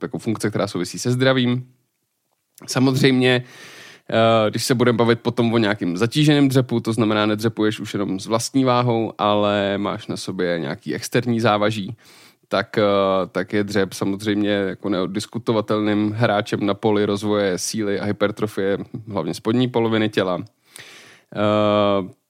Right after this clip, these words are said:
když, hm, budeš dřep svůj vylepšovat anebo ho zachovávat, tak budeš vylepšovat nebo zachovávat funkci a zdraví kotníků, kyčlí a kolen.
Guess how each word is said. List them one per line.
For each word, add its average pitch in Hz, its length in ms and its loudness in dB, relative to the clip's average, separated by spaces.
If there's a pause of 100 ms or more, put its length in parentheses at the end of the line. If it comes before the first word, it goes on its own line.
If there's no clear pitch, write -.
když, 110 480 -2 (580)
hm, 95 300 0
budeš 104 320 0
dřep 101 360 0 (440)
svůj 104 420 2
vylepšovat 123 640 2
anebo 110 220 0
ho 110 80 2
zachovávat, 120 600 2
tak 107 160 0
budeš 98 260 -2
vylepšovat 113 560 0
nebo 107 180 2
zachovávat 101 580 -2
funkci - 460 -4
a 107 80 -2
zdraví 104 320 0
kotníků, 120 580 0
kyčlí - 440 -4
a - 80 -4
kolen. 131 380 2